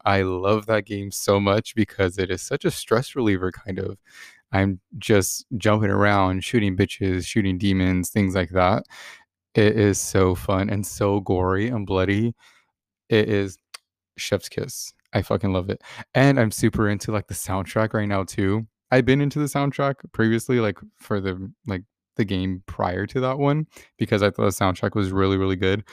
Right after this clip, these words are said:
especially for, like, the gym. It really pumps me up.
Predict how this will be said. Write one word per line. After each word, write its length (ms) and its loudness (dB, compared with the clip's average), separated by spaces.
especially 480 4
for, 180 0
like, 160 0
the 80 -2
gym. 420 -2
It 120 0
really 300 2
pumps 300 0
me 160 0
up. 220 2